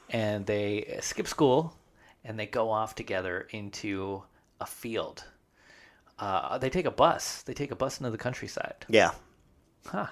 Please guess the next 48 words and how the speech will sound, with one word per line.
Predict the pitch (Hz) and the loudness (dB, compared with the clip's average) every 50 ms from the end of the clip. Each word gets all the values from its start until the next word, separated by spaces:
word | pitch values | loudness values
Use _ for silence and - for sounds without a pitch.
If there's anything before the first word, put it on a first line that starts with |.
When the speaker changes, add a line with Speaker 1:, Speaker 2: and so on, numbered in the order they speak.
| - - _ - | -12 -18 _ -4
Speaker 1:
How | - 160 | 0 2
about | 156 160 156 - | 4 4 2 2
that? | 170 165 - - - _ _ _ _ _ | 0 -2 -4 -6 -10 _ _ _ _ _
You | - 151 | 6 6
ever | 151 156 | 8 8
just | 147 156 156 - - - - - - - - - - - - - | 8 8 6 6 4 -2 -12 -12 -16 -18 -18 -18 -18 -20 -14 -6
skip | - - - - - 151 143 - | -4 -2 2 6 6 6 8 10
high | 135 127 135 | 10 10 10
school | 131 - - 135 131 139 | 10 6 4 6 6 6
and | 139 123 - | 4 4 6
say, | 127 117 | 8 8
"Hey, | 127 147 156 143 113 98 101 120 - - - - - - - | 10 10 8 8 8 6 4 0 -8 -18 -20 -20 -10 -6 -6
uh, | 113 | -4
why | - - 131 143 | 0 2 2 2
don't | 151 156 | 4 2
we, | 160 156 | 2 0
why | 147 135 147 151 | 2 2 2 2
don't | 160 | 2
we | 160 156 | 0 2
go | 143 160 | 2 2
up | 156 156 | 2 4
to, | - 160 151 147 | 4 6 8 8
uh, | 139 135 131 | 8 8 6
New | 139 156 151 | 4 2 6
Paltz?" | - 120 95 82 - - - - - - - | 8 8 8 8 6 0 -4 -4 -6 -8 6
Speaker 2:
Yeah, | - 135 127 123 | 10 12 12 12
I | |
don't | 139 151 - | 12 12 12
see | - 151 | 12 12
a | 131 | 12
lot | 123 113 | 12 12
of | 107 92 | 12 12
buses | 104 107 - - 98 90 | 12 12 10 10 8 6
that | 101 | 8
run | 82 98 101 | 8 8 8
on | 95 87 92 | 8 6 6
highways | 98 90 90 87 85 80 82 80 80 | 6 6 8 8 6 6 4 2 0
in | 82 | 0
general. | 82 87 87 85 82 78 78 80 - - - - - - - - | 0 2 4 4 6 6 4 4 2 -2 -4 -4 -4 -4 6 10
Speaker 1:
<laughs> | 190 170 - - - 156 - - - 135 - - | 10 10 10 10 8 6 6 8 6 4 4 4
Speaker 2:
So | - - 85 | 0 0 0
that | 87 85 - | 0 0 0
seemed | 92 90 85 | -2 -2 -2
a | 85 | 0
little | 82 85 82 80 | 0 2 4 6
odd, | 73 85 87 85 85 85 - - - | 6 6 6 6 4 0 -4 0 4
but | 98 95 90 - - - - - _ _ _ - - | 6 6 6 4 0 -8 -20 -20 _ _ _ -10 -2
Speaker 1:
Yeah. | 123 123 107 92 | 0 0 0 0